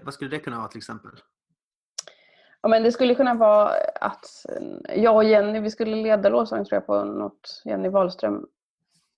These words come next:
Speaker 2: Och sen så, så stötte vi på den här sången For the Sake of the World och kände så här, det här finns det väldigt lite sånger på svenska. Och egentligen är jag liksom inte, alltså, man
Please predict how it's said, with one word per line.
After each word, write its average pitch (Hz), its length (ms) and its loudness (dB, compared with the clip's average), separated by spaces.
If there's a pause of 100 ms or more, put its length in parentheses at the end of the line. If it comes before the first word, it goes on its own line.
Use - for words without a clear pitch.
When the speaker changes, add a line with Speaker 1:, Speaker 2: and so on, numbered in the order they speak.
Speaker 2:
Och 202 200 0
sen 202 260 0
så, 202 160 0 (600)
så 190 500 -2
stötte 202 340 -4
vi 190 60 0
på 190 220 2
den 175 120 -2
här 170 80 -2
sången 170 340 -4
For 175 140 -4
the 165 80 -2
Sake 165 300 -4
of 170 60 -6
the 175 60 0
World 180 420 0 (300)
och 180 100 -2
kände 175 280 -2
så 170 100 -4
här, 156 60 -2
det 185 100 -4
här 214 160 0
finns 180 300 -6
det 180 80 -8
väldigt 175 200 0 (140)
lite 214 400 -4
sånger 180 280 -4
på 170 80 -14
svenska. - 500 -8 (560)
Och 185 80 0
egentligen 196 340 2
är 196 80 2
jag 190 80 2
liksom 190 220 -6
inte, 160 320 -8 (460)
alltså, 190 280 -2
man 185 200 -4